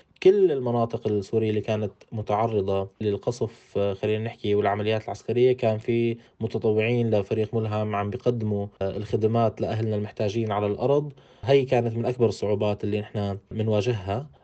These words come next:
بالإضافة إنه أي شيء نحن بدنا نشتغله ونقدمه لأهلنا المحتاجين، نحن بنعرف إنه في صعوبة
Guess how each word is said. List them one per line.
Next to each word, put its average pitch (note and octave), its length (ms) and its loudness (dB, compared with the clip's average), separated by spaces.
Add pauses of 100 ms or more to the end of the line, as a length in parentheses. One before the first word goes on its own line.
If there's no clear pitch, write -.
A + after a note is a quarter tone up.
بالإضافة D3 640 4
إنه G#2+ 420 -2 (140)
أي F#3 160 6
شيء B2 220 0
نحن A2 300 -4
بدنا B2+ 260 -2
نشتغله A2+ 580 -2 (220)
ونقدمه C3 400 2
لأهلنا A2+ 500 0
المحتاجين، A2+ 720 -2 (320)
نحن C3 140 -4
بنعرف C#3 360 2
إنه A#2 140 -2
في B2 120 0
صعوبة A#2 680 2